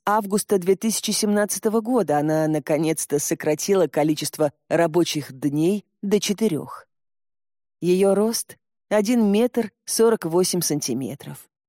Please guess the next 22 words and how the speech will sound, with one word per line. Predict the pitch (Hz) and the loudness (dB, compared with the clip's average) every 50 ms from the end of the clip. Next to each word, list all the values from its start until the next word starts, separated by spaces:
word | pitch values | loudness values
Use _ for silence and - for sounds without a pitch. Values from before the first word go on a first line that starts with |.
| _ _ _ _ _ _ - | _ _ _ _ _ _ -4
Вес — | 170 175 190 202 220 233 240 - - - _ _ _ _ _ _ | -2 2 2 2 2 2 0 -4 -8 -12 _ _ _ _ _ _
меньше | - 208 220 240 262 269 262 - 269 240 | 0 2 2 2 2 2 0 0 -2 0
сорока | - 220 196 185 180 - 214 214 | 0 2 2 2 0 0 0 0
килограммов. | - 202 180 160 156 156 143 147 143 143 143 143 143 - - - _ _ _ _ _ _ _ _ _ _ _ _ | 2 2 2 2 2 0 0 0 -2 -2 -4 -6 -8 -12 -16 -20 _ _ _ _ _ _ _ _ _ _ _ _
Но | - 165 175 170 | -2 0 0 2
когда | 160 170 165 175 156 175 | 2 0 0 0 2 2
эта | 170 170 165 180 175 | 2 2 2 2 2
маленькая | 175 175 175 175 170 165 165 175 170 165 160 | 2 2 2 2 2 2 2 2 0 0 0
женщина | 139 160 175 190 190 175 - 180 175 170 160 151 | 0 0 2 2 0 0 0 0 0 2 0 0
говорит, | 143 135 165 165 147 156 147 143 151 160 190 214 - - - - _ _ _ _ _ _ _ _ _ | 0 0 0 0 2 0 0 0 0 -2 -4 -4 -6 -12 -20 -20 _ _ _ _ _ _ _ _ _
каждое | - 196 214 254 269 247 220 202 240 233 226 | 0 2 2 2 2 0 0 2 2 2 2
ее | 220 196 202 180 185 185 | 2 0 2 2 2 2
слово | 170 - - 165 156 160 180 196 190 190 190 185 - - _ _ - | 2 0 0 2 2 4 4 2 2 2 0 0 -2 -6 _ _ -14
дышит | 156 156 180 202 - 202 202 - - | -4 -2 0 0 2 0 -2 -4 -4
глубокой | - 160 185 180 180 180 160 139 160 190 214 214 - 208 202 - - - | -2 0 2 4 4 2 2 2 2 2 2 2 2 0 -2 -2 0 -2
искренней | 202 196 - - - 196 196 196 196 196 202 202 | -2 -2 0 -2 -2 0 0 2 2 2 2 2
любовью, | 196 196 196 185 165 160 190 208 226 220 156 139 127 131 127 - _ _ _ _ _ _ _ _ | 2 2 2 0 2 2 2 4 2 2 0 -4 -8 -10 -10 -10 _ _ _ _ _ _ _ _
возрождающей | - 139 160 147 139 147 160 156 139 151 170 165 156 151 - - 151 | -4 -2 -2 0 0 0 0 0 0 2 2 2 2 2 0 -2 -4
в | 147 - - | -4 -2 -2
пациентах | 156 156 - - 151 151 151 160 165 - - 185 - - - _ _ _ _ - | -2 -2 0 -2 0 0 0 0 -2 -2 -4 -6 -6 -10 -14 _ _ _ _ -6
желание | 160 156 156 160 156 151 143 139 139 143 147 147 151 | -4 0 0 2 2 2 0 -2 -2 -2 -2 -2 -4
жить. | 147 135 156 208 208 - - - - | -4 -2 -4 -4 -4 -4 -8 -14 -16